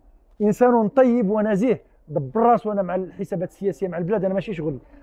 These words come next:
أنا شغلي كيفاش كان كيعاملني ليه، كان كيعاملنا مزيان. والحديث طويل على عمر حضرمي، لأنه هو من شد على سيدنا محمد البطل العور اللي عماوه ديالنا في الحرب. كان مولود فينا النار،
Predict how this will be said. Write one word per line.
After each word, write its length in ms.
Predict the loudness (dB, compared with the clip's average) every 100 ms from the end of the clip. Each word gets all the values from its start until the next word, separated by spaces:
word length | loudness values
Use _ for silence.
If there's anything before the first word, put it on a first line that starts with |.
| -8 0
أنا 140 | 2
شغلي 300 | 2 0 0
كيفاش 280 | 0 -2 -2
كان 140 | -4
كيعاملني 500 | 0 0 0 0 0
ليه، 240 | 2 0 -2 -10 _
كان 120 | -2
كيعاملنا 500 | 2 2 2 0 -2
مزيان. 360 | -2 0 0 0 -6 _ _ _ _ _ _ _ -4
والحديث 440 | -2 2 2 2 2
طويل 340 | 4 6 6 4
على 140 | 2
عمر 200 | 0 -6
حضرمي، 380 | -6 -6 -6 -8 -10
لأنه 340 | -6 -2 2
هو 280 | 2 4 2
من 140 | 0
شد 260 | -4 -6 -2
على 240 | 0 0 -2 _ -20 -14
سيدنا 260 | 0 2 2
محمد 260 | 0 -2
البطل 380 | 2 2 2 0
العور 340 | 2 4 4 4
اللي 160 | -2
عماوه 300 | -2 0 0
ديالنا 280 | 0 -2 -4
في 60 | -4
الحرب. 240 | -2 -2 -4 _ _ _ _
كان 140 | -2 0
مولود 220 | 0 -2
فينا 220 | 0 2
النار، 480 | 2 4 4 2